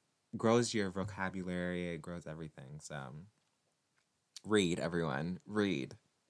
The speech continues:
Twenty twenty-one and so on, read.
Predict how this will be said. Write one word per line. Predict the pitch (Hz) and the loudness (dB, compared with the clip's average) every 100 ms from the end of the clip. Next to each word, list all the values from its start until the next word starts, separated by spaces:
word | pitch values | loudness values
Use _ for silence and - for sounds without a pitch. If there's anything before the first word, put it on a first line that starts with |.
| _ _ | _ _
Twenty | 131 123 | 2 4
twenty-one | 135 139 127 110 98 95 95 - | 4 2 4 6 6 6 2 -4
and | - 98 87 78 | -4 -2 -2 -6
so | - 104 104 | -4 0 2
on, | 98 95 92 95 - - - - _ | 4 4 2 0 -6 -18 -20 -20 _
read. | 107 135 214 69 57 - | 2 6 6 4 0 -4